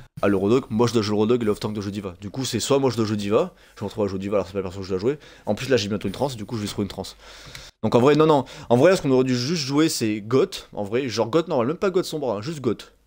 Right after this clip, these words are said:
La Goth tout court, on le rentre dedans. Euh, on,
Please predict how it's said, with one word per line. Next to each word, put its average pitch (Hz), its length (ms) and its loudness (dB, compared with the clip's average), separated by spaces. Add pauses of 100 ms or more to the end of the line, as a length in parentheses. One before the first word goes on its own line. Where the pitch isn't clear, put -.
(200)
La 123 140 4
Goth 151 240 0 (100)
tout 151 100 -8
court, 139 360 -8 (320)
on 113 240 0
le 113 100 2
rentre 147 200 4
dedans. 131 360 0 (960)
Euh, 110 320 4
on, 120 120 -4